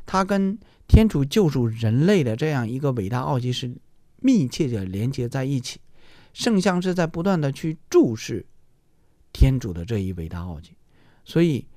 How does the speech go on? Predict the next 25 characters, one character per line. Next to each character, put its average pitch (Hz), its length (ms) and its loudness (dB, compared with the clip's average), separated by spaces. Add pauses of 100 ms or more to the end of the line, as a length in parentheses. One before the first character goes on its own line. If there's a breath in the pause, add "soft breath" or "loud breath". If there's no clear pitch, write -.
(160)
这 202 140 8
也 117 160 4
是 143 120 -2
我 107 200 -2
们 90 240 -4
教 120 240 0
会 120 120 -2
为 220 200 -2
什 110 180 -6
么 107 140 -4
保 78 240 -10
存 92 220 -12
这 117 140 -6
样 101 140 -4
的 90 120 -8
一 82 80 -12
个 107 120 -8
圣 107 240 -6
像 101 220 -6
画 113 240 -8
的 80 140 -10
一 85 100 -10
个 90 220 -10
传 87 340 -8
统。 - 160 -10